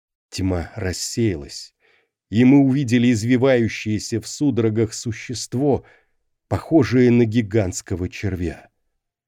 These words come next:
Оно все еще было живо, когда я взял лежавшее неподалеку от меня ружье и разрядил в эту мерзкую тварь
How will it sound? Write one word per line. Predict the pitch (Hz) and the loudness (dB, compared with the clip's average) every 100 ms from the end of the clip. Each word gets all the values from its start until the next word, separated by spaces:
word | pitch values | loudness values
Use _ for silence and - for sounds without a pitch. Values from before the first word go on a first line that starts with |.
| _ _ _ _ - | _ _ _ _ -2
Оно | 107 123 | 2 4
все | 117 - 131 | 2 2 4
еще | 127 113 - 117 | 6 4 0 0
было | 123 117 110 | 2 4 2
живо, | 87 110 98 78 - _ _ | 2 0 0 -4 -14 _ _
когда | 90 90 | -8 -2
я | 101 98 | -2 -2
взял | 87 127 120 | 0 2 4
лежавшее | 110 101 107 123 - 107 104 | 4 2 0 -2 -2 -6 -2
неподалеку | 107 104 104 110 123 113 101 | -2 -4 -2 0 0 -2 -4
от | 95 110 | -4 -2
меня | 107 107 101 | 0 0 0
ружье | 104 85 90 127 113 - _ _ _ _ _ | -4 -4 0 2 2 -4 _ _ _ _ _
и | 127 139 | 4 6
разрядил | 139 131 147 107 127 123 | 4 2 0 0 0 2
в | 98 | 2
эту | 110 - 117 | 0 0 0
мерзкую | 113 123 113 - - 104 98 | 2 2 0 -6 -6 -6 -6
тварь | - 98 98 90 | -6 -2 -2 -2